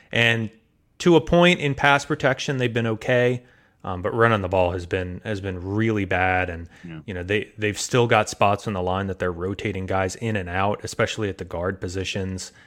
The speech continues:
Speaker 1: Um, center has been, has been a, a revolving door. So
Speaker 2: Yeah.
Speaker 1: that's what you need to get figured out for next year, because, you know, we'll talk about over the next six months or so what we're looking at as far as the roster for next season. And it's impossible to look at it right now with the transfer portal.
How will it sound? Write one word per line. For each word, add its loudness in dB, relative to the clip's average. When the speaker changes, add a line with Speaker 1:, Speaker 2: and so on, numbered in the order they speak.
Speaker 1:
Um, -10
center -2
has -2
been, -4
has -8
been -4
a, -2
a -10
revolving -4
door. 0
So 0
Speaker 2:
Yeah. -10
Speaker 1:
that's 4
what 0
you 6
need 2
to 4
get 2
figured 2
out 4
for -4
next -4
year, 4
because, 2
you -6
know, -6
we'll 6
talk 4
about 2
over 0
the -2
next -2
six -4
months -4
or -2
so -4
what -2
we're -2
looking -4
at -2
as -6
far 0
as -4
the -6
roster -4
for -6
next -10
season. -8
And -6
it's -6
impossible 2
to -4
look -6
at -2
it -10
right -6
now -6
with -12
the -10
transfer -4
portal. -4